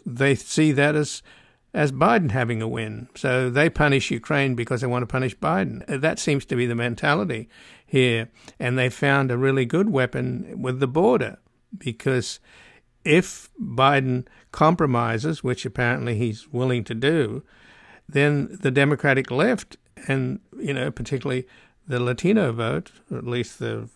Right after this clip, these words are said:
liberal Latino vote, will be outraged. Already you have the Arab American vote going against him because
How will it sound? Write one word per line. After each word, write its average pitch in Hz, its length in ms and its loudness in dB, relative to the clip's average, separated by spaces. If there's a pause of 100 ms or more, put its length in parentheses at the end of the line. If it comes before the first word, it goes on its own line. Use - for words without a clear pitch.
(220)
liberal 131 500 2 (180)
Latino 123 520 0
vote, 113 260 -2 (500)
will 135 160 2
be 135 280 2
outraged. 127 600 -2
Already 156 340 4
you 139 120 4
have 123 220 0
the 127 100 2
Arab 127 240 2
American 139 480 2
vote 117 300 -2
going 117 260 0
against 120 400 -4
him 117 80 -2
because 120 420 -4